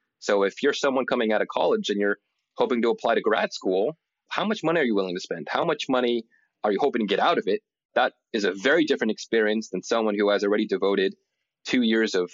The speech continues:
of grad school and is hoping to get a residency. And we provide, hopefully, instances where matching consumers are in their journey based on the intangibles and then the areas that match you as a consumer.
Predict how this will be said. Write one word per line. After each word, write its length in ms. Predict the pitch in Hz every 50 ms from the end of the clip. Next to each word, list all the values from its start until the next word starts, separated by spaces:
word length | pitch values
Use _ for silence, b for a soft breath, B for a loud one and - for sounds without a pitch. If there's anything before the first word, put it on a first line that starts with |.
| - -
of 140 | - 92 -
grad 280 | - 104 117 131 131
school 240 | - - - 104 104
and 100 | 101 92
is 100 | 85 -
hoping 300 | - 95 90 104 110 101
to 80 | 95 90
get 120 | 98 90
a 40 | 82
residency. 680 | 82 101 117 160 139 - 92 92 - - 90 90 113
And 180 | 110 98 92 87 _ _ _ _ _ _ -
we 100 | 120 127
provide, 580 | - - 139 120 117 123 123 123 113 98 101 120 - _
hopefully, 560 | - - 127 120 - 107 98 90 87 202 220 - _ _ _ _ _ _ _ _ _ _ _ _ _ _ -
instances 680 | 143 151 151 - 131 123 110 - 107 98 104 113 -
where 340 | 104 101 101 98 98 95 92 - _ _ _ _ _ _ _ _ _ _
matching 520 | - 107 113 123 135 - - 151 151 151 135 - -
consumers 520 | - 120 110 - - 123 110 110 104 95 -
are 180 | 104 104 107 107
in 100 | 104 101
their 140 | 95 98
journey 340 | 98 98 113 104 104 - 175 82
based 240 | 95 98 95 - 98
on 100 | 87 87
the 160 | 85 85 87
intangibles 580 | 87 - 120 127 131 127 123 113 123 127 110 95
and 120 | 90 87
then 220 | 87 87 87 90 - _ _ _ _ _ _ - _ _ _ -
the 160 | 95 98 90
areas 280 | 92 95 95 95 90 85
that 140 | 87 87 82
match 240 | 87 87 87 -
you 120 | - 85 85
as 100 | 82 82
a 60 | 80
consumer. 460 | - - 82 - 85 80 76 76 -